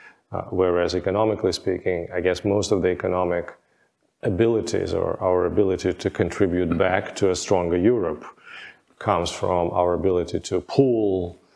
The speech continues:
the market forces, at least between the three Baltic states. You know, you say education, right? You know, it is probably pretty difficult to have very, um, competitive, uh, institutions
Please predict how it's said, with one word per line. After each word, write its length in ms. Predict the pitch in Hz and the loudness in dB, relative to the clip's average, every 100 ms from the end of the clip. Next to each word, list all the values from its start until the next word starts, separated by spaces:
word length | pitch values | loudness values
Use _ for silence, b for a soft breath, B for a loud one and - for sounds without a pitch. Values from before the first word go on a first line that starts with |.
| b _ | b _
the 160 | 101 95 | -4 0
market 360 | 95 101 101 95 | 2 2 0 -4
forces, 480 | - 90 90 92 | 0 -2 -2 -2
at 160 | 90 - | -4 2
least 240 | 131 135 135 | 2 4 0
between 340 | - 110 90 | -2 -2 -2
the 100 | 87 | -4
three 180 | - 90 | -4 -2
Baltic 400 | 90 104 - - | 0 0 0 -8
states. 360 | - 92 - | -6 -6 -4
You 80 | 98 | -6
know, 140 | 85 85 | -4 0
you 120 | 90 | 0
say 220 | - 92 | 0 0
education, 680 | 90 92 - 117 - - - - _ - | 0 -2 2 2 2 -8 -10 -18 _ -10
right? 380 | 104 87 98 - B B B - | -4 -2 -2 -6 B B B -2
You 60 | |
know, 120 | 92 87 | -2 2
it 100 | 110 | 2
is 80 | 113 | 4
probably 300 | 131 113 113 104 104 - | 4 4 2 -2 -10 2
pretty 220 | 165 175 | 4 4
difficult 600 | 95 110 - - 101 87 | 2 2 2 2 2 2
to 140 | 101 | -4
have 400 | 80 90 87 82 | 0 2 2 0
very, 520 | 82 95 92 90 90 B B B B _ | 0 2 4 0 -2 B B B B _
um, 520 | 90 87 85 82 85 - _ | 0 2 2 2 -2 -6 _
competitive, 800 | - 101 104 113 120 90 85 - - _ _ _ - | 0 2 4 4 4 2 -2 -6 -20 _ _ _ -10
uh, 60 | - | -2
institutions 920 | 110 - 104 - 120 - 92 85 - | -2 0 0 2 2 2 -2 -2 -8